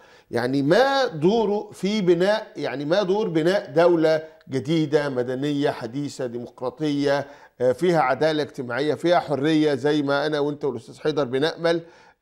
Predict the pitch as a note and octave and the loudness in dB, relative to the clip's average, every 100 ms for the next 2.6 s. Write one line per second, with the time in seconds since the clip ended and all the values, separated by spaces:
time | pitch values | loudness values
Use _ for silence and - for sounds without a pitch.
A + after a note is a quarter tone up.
0 | - C#3 B2+ - F#3 C#3 D3 - C#3+ - | -2 0 0 0 -2 0 -4 -4 2 2
1 | D#3+ D3+ C#3+ D#3+ D#3+ C3 B2+ D3 C#3 D3+ | 2 0 0 0 -2 -4 -2 -2 -2 -2
2 | D#3 B2 A#2+ A2+ - - | -4 -4 -12 -12 -16 -20